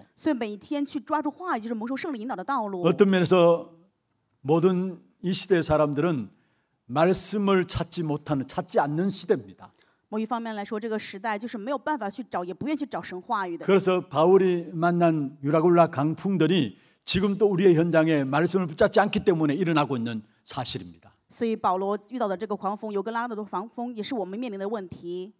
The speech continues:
Speaker 2: 여러분 아셔야 합니다.
Speaker 1: 各位一定要明白，
Speaker 2: 세상에서 모든 것에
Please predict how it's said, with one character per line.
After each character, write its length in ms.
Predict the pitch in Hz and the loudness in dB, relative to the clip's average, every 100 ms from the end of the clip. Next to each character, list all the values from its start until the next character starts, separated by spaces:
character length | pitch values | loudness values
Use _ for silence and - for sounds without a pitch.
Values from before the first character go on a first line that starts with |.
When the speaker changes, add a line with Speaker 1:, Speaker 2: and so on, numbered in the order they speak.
| - | -8
Speaker 2:
여러분 240 | 131 131 | -4 -2
아셔야 300 | 127 135 147 | -2 -2 -2
합니다. 440 | 123 101 98 90 - _ - | -4 -6 -12 -14 -16 _ -10
Speaker 1:
各 100 | 196 | -8
位 80 | |
一 80 | 180 | -6
定 60 | 226 | -4
要 80 | 220 | -4
明 100 | 170 | -4
白， 180 | 160 151 | -4 0
Speaker 2:
세상에서 840 | 151 151 170 165 156 - 151 147 | 2 2 2 2 0 2 2 2
모든 920 | 139 131 143 156 156 170 175 165 190 | 0 -4 -4 -4 -4 0 0 0 -2
것에 520 | 175 165 160 147 151 | -2 0 0 2 0